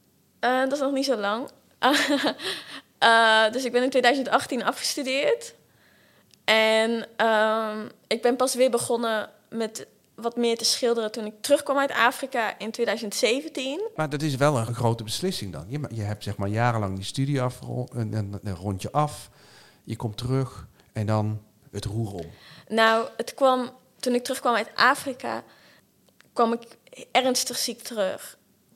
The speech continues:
Speaker 2: Dus je kon ook niks?
Speaker 1: Ja, ik ben opgenomen in het ziekenhuis. Ehm, nou, gelukkig ben ik er nog, maar het was wel heel spannend. En uiteindelijk m-, moest ik daar heel lang van revalideren.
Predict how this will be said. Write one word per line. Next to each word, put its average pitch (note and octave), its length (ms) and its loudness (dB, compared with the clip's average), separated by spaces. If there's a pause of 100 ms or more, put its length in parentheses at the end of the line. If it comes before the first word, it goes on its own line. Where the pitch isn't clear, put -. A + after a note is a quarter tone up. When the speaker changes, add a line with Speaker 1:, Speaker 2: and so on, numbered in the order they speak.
(140)
Speaker 2:
Dus F#2 160 -14
je - 100 -12
kon A2+ 220 -4
ook F2 120 -8
niks? - 380 -16 (340)
Speaker 1:
Ja, A3+ 120 2
ik A3 80 -2
ben A3+ 160 0
opgenomen C4 440 2
in A3+ 60 -2
het A#3 80 -6
ziekenhuis. D4 920 -2 (640)
Ehm, G#3+ 680 4 (420)
nou, F#3 180 -2 (320)
gelukkig B3+ 360 0
ben A#3 160 6
ik C#4 80 -2
er D#4 80 2
nog, C#4 320 4
maar A#3 140 0
het G#3+ 100 0
was A#3 160 0
wel B3 240 6
heel B3+ 360 4
spannend. A#3+ 960 2 (1040)
En A3+ 540 4 (100)
uiteindelijk B3 600 2 (680)
m-, A3 240 -4 (180)
moest A#3 360 0
ik A#3+ 60 -4
daar A#3 120 -2
heel A#3 220 0
lang A3 300 -2
van - 220 -6
revalideren. A3 840 -2